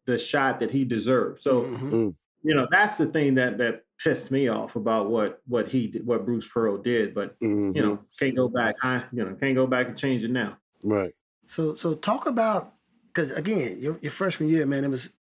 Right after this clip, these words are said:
Speaker 2: like no other. Talk about that first week on campus and, and really just, just getting in there, because I think for all athletes, it's nothing like being on the court. Talk about
Speaker 1: Yes.
Speaker 2: them first couple of runs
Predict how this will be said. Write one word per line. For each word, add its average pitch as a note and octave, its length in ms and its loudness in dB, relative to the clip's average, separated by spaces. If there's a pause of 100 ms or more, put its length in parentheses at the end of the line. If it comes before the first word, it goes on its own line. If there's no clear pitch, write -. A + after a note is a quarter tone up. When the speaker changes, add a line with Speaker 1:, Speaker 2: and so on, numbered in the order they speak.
(240)
Speaker 2:
like C#3+ 220 0
no C3+ 200 2
other. C#3+ 380 0 (220)
Talk G3 240 -2
about A3+ 320 0
that G#3 280 -2
first A3 260 -2
week F#3 340 -4
on G3+ 160 -2
campus G3 600 -4
and, B2+ 220 -4 (280)
and F3+ 240 4
really C4+ 300 4
just, D#3+ 380 -4
just G3+ 280 -2
getting G3 360 2
in F#3 220 4
there, E3 320 4
because D#3+ 340 2 (680)
I E3+ 60 0
think G3 220 0
for F3 180 -2
all G#3+ 300 6
athletes, D#3+ 600 2 (720)
it's C#3 120 2
nothing G3 240 6
like E3 240 2
being D#3 280 4
on C#3+ 140 0
the A#2 60 -4
court. - 380 -2 (760)
Talk G#3+ 200 -6
about G#3 180 2
Speaker 1:
Yes. F3+ 120 0
Speaker 2:
them E3 140 0
first F3+ 280 0
couple F3 240 0
of C#3+ 100 0
runs D3+ 720 -2